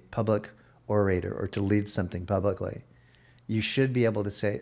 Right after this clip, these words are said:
"Oh, I remember that caused a knot in my stomach just to do sharing in elementary school. The teacher always made me share it. I mean, my stomach was just going," okay, that's what these kids defied.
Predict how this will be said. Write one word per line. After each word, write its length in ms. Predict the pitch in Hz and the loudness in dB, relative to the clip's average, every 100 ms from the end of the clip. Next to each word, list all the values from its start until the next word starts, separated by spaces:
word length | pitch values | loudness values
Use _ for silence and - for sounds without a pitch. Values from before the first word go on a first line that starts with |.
| - | -10
"Oh, 160 | - - | -14 -12
I 60 | |
remember 340 | - 131 135 151 | -8 -6 -4 -4
that 380 | - - - | -4 -10 -16
caused 320 | - 135 - - | -8 -6 -6 -6
a 80 | |
knot 440 | 123 120 139 143 139 | -4 -2 0 0 -2
in 120 | 120 | -4
my 140 | 110 113 | -6 -4
stomach 440 | - - 143 123 | -4 0 0 0
just 260 | 120 - - | -4 -8 -4
to 40 | |
do 260 | 117 110 - - - | 0 0 -4 -20 -18
sharing 560 | - - - 139 139 131 | -6 -2 2 4 4 4
in 80 | 117 | 2
elementary 540 | 127 123 147 165 180 | 0 -2 -2 -2 -2
school. 260 | - - 117 | -2 -2 -4
The 100 | 110 | -4
teacher 340 | - 165 - - | -4 -6 -8 -8
always 380 | 160 - 175 151 | -2 0 0 -4
made 180 | 170 151 | -4 -6
me 100 | 160 | -4
share 360 | - 165 165 | -2 0 -2
it. 80 | 156 | -4
I 60 | 147 | -8
mean, 180 | 139 | -10
my 120 | 139 131 | -8 -6
stomach 380 | - 151 151 | -2 0 2
was 140 | 139 131 | 0 -2
just 140 | 131 | -4
going," 200 | 131 117 - - _ - - | -4 -6 -10 -20 _ -20 -6
okay, 340 | 117 110 - - _ _ _ _ _ _ _ _ _ _ _ | 0 0 0 -8 _ _ _ _ _ _ _ _ _ _ _
that's 340 | 113 123 127 - | 0 2 2 2
what 180 | 120 104 | 0 4
these 280 | 110 107 | 2 2
kids 680 | - - 113 101 90 92 98 | -4 -2 2 2 2 -2 -8
defied. 840 | - 101 - 95 95 90 - - | -6 -6 -4 -4 -2 -6 -10 -12